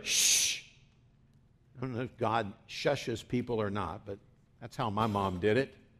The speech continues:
When I'm talking too much, shh. But he, while Peter's talking, the voice interrupts him and says, "Shh." That part's not in Scripture, but I like it. "Shh.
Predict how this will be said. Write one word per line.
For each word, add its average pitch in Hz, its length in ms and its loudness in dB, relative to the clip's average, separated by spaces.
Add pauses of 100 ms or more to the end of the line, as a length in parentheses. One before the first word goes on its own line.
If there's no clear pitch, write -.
(840)
When 107 160 -6
I'm 117 160 -2
talking 139 400 0
too 123 180 -2
much, 104 360 -4
shh. - 360 0 (1800)
But 98 180 -4
he, 104 280 -4
while 120 220 2
Peter's 160 400 2
talking, 110 580 -6
the 104 80 -2
voice 110 420 0
interrupts 123 560 -2
him 95 120 -8
and 95 120 -8
says, - 380 -12
"Shh." - 380 -2 (1900)
That 101 140 -8
part's 92 260 -4
not 90 100 -4
in 87 100 -8
Scripture, - 360 -14
but 82 180 -12
I 90 60 -4
like 82 300 -6
it. - 80 -20 (800)
"Shh. - 460 -8